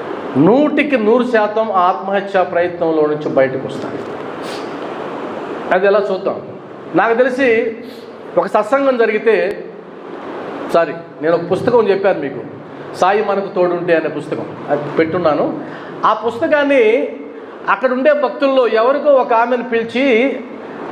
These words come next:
"అమ్మ, మీరు తీసుకోండి" అని ఇచ్చారు. ఆమెకి ఎందుకు ఇచ్చాను నాకు తెలియదు, ఆమెకి ఎందుకు ఇచ్చాను నాకు తెలియదు.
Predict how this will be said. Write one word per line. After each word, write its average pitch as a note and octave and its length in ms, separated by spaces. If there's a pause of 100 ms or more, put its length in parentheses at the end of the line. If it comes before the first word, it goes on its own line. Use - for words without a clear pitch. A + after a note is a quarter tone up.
"అమ్మ, A3 180
మీరు A#3 200
తీసుకోండి" A3 400
అని G3 120
ఇచ్చారు. - 280 (960)
ఆమెకి C#4 420
ఎందుకు D#4 160
ఇచ్చాను D4+ 340
నాకు A3+ 160
తెలియదు, - 280 (1300)
ఆమెకి A3 320
ఎందుకు B3+ 180
ఇచ్చాను D4 260
నాకు A#3 160
తెలియదు. G#3+ 280